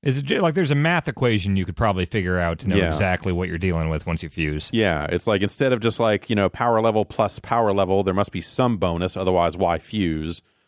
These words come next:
Speaker 1: Something exponential
Speaker 2: Yeah.
Speaker 1: in the fusing process, yeah. 'Cause
Speaker 2: But
Speaker 1: I, if, if you don't fuse, then you can flank and you can get 'em from two directions and
Speaker 2: Exactly.
Speaker 1: everything.
Speaker 2: Yeah, yeah.
Speaker 1: If it's just simple addition, if you're just adding this power level to this power level.
Speaker 2: Yeah. Uh, you know, uh, so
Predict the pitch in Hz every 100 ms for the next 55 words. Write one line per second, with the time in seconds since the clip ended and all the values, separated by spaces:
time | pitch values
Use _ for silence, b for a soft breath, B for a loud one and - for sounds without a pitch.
0 | _ - - 156 139 127 113 120 107 95
1 | 101 82 78 101 85 98 87 82 101 85
2 | 82 - 73 - 80 - 87 76 - 123
3 | 202 208 165 208 165 185 156 247 330 165
4 | 113 117 120 151 139 147 123 - 165 190
5 | 180 127 131 131 151 139 120 160 139 143
6 | 90 107 110 143 143 151 190 214 82 95
7 | 160 151 220 - 202 165 131 143 240 113
8 | 127 139 127 113 135 120 127 - 127 123
9 | 120 120 104 190 - 90 80 73 69 110
10 | - 175 101 82 - - 90 87 - 113
11 | 80 82 98 95 - 113 104 87